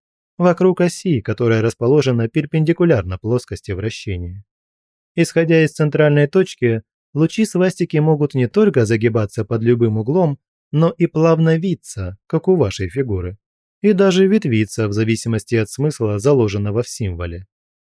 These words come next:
Иногда трудно провести грань между, собственно, свастикой и так называемыми солярными знаками.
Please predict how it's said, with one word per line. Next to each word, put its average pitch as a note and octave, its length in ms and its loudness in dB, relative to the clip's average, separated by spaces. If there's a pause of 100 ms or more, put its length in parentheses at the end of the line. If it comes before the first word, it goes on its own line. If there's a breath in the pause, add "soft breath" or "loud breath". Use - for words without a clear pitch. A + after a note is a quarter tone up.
(280)
Иногда F#3 480 4
трудно F3 420 2
провести A#2 480 0
грань B2 320 2
между, A#2+ 320 0
собственно, B2 600 -2
свастикой C3+ 680 -2 (260)
и D#3+ 100 2
так D3 240 2
называемыми C#3 920 2
солярными C3 640 2
знаками. F#2+ 600 -6